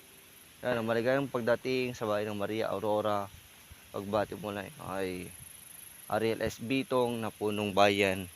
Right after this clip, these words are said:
dito sa Maria Aurora. Kaya naman, at to this point, eh,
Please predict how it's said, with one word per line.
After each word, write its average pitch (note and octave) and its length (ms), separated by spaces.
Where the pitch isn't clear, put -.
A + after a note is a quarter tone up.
dito G2 320
sa F#2 320
Maria F#2+ 400
Aurora. E2+ 480
Kaya C3+ 240
naman, B2 400
at - 160
to B2 80
this A#2 240
point, G#2 400
eh, G2 480